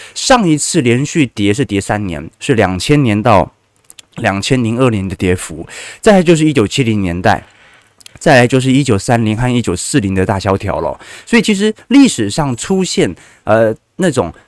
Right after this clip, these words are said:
长期的熊市啊，高达一年度以上的熊市持续力度，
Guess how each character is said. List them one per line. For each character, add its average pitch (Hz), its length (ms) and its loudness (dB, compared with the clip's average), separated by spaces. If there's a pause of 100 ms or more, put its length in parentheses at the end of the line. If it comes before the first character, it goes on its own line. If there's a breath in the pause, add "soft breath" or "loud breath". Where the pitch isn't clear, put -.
(120)
长 170 340 -2
期 123 300 -4
的 117 180 -2
熊 101 320 -4
市 - 240 -2
啊， 85 220 -2
高 185 180 2
达 117 220 -2
一 185 160 -2
年 120 300 0 (120)
度 135 160 2
以 101 180 -4
上 160 220 -2
的 110 100 0
熊 101 220 -6
市 113 140 -4
持 - 200 -8
续 120 160 -6
力 110 140 -2
度， 101 180 -6